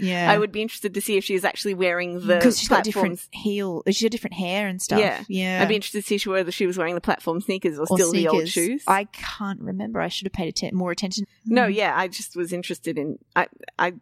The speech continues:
Speaker 2: liked the old haircut. <laughs> Um,
Speaker 1: Yeah, it was better. It was a bit more butch,
Speaker 2: well,
Speaker 1: but
Speaker 2: it was also more interesting. The new one was very, like,
Speaker 1: it was a bit softer.
Speaker 2: was a bit, well, it's also a bit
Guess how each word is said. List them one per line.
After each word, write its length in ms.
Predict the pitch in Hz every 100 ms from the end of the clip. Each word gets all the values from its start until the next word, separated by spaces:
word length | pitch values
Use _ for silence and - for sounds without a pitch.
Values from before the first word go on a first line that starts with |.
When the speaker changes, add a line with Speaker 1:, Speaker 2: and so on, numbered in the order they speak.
| -
Speaker 2:
liked 360 | 180 147 -
the 120 | 175 107
old 140 | 208
haircut. 420 | 208 - 220 226 226
<laughs> 540 | 226 - - - -
Um, 260 | 202 175 175
Speaker 1:
Yeah, 180 | 196 185
it 60 |
was 120 | 170 151
better. 260 | 151 139 - _ 185
It 80 |
was 120 | 180 175
a 40 |
bit 100 | 196
more 200 | 180 151 - _
butch, 720 | 160 - - - 190 - - -
Speaker 2:
well, 120 | -
Speaker 1:
but 40 | 240
Speaker 2:
it 40 |
was 120 | 240
also 240 | 277 277 277
more 340 | 208 190 175 - _ _ _ _ _ _ -
interesting. 720 | 185 175 - 170 - 185 165
The 100 | 170
new 240 | 170 180 185
one 200 | 175 160
was 140 | 165
very, 300 | 170 156 151
like, 320 | 160 151 135
Speaker 1:
it 40 | 196
was 40 |
a 20 |
bit 120 | 185 -
softer. 500 | - - - - 196
Speaker 2:
was 160 | 196 185
a 40 | 175
bit, 220 | 180 - _ _ -
well, 180 | 202 202
it's 100 | 247
also 240 | 220 214
a 40 |
bit 220 | 190 160